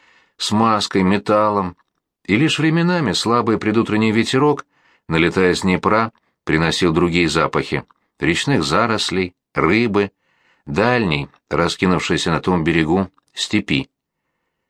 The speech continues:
Сегодня с рассветом, когда начнётся переправа, Кольцову надлежало направить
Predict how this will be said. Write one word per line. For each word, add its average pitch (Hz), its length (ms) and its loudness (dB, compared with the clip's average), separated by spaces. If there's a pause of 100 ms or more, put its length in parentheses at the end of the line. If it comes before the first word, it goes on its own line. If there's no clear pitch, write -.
(640)
Сегодня 185 400 2
с - 80 -2
рассветом, 170 680 0 (100)
когда 92 280 0
начнётся 107 460 0
переправа, 143 720 0 (320)
Кольцову 90 480 0
надлежало 87 500 2
направить 92 680 0